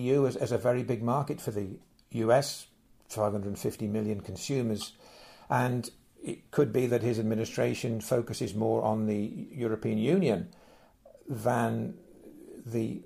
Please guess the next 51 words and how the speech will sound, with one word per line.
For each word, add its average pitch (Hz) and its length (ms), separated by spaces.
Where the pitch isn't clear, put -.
focus 120 360
would 113 140
be 113 100
on 113 140
the 110 80
U 113 160
K. 156 240
And 104 100
of 104 60
course, 120 240
there's 110 140
implications 117 600
for 117 120
the 110 100
U 113 160
K's 110 280
association 104 840
with 98 120
the 101 220
E 107 40
U, 107 220
uh, - 180
in, 127 260
in 147 200
that. - 240
I - 60
think 247 180
there's 185 140
a 147 80
sense, 135 360
you 131 120
know, 117 120
<laughs> - 260
in 120 140
Washington, 143 420
the, 117 160
the 131 100
Irish 151 220
caucus 131 240
is 107 80
very 123 220
strong. 135 600
They 117 160
have 117 240
people 117 300
in 107 160
key 135 220
positions 113 600
here 113 380
within 107 300
government. 135 540